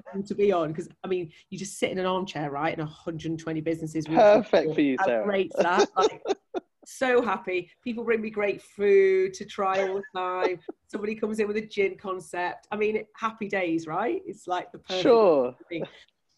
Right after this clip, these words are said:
Speaker 2: So anyway, I phoned up, and then I thought, "Well, I'm never gonna get it, right?" They,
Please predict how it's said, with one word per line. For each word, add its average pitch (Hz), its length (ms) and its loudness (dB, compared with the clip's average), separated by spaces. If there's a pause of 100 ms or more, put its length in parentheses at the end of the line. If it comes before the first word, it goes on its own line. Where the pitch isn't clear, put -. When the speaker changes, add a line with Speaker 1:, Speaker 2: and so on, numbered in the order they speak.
(460)
Speaker 2:
So 226 160 2
anyway, 226 200 4
I 196 60 2
phoned 247 400 4
up, 170 180 0
and 190 100 -2
then 233 80 -2
I 254 40 -4
thought, 214 200 -8
"Well, 233 80 -4
I'm 277 200 -6
never 330 300 -4
gonna 160 220 -2
get 147 240 -6
it, 104 180 -12 (220)
right?" 165 260 -4
They, 214 280 -4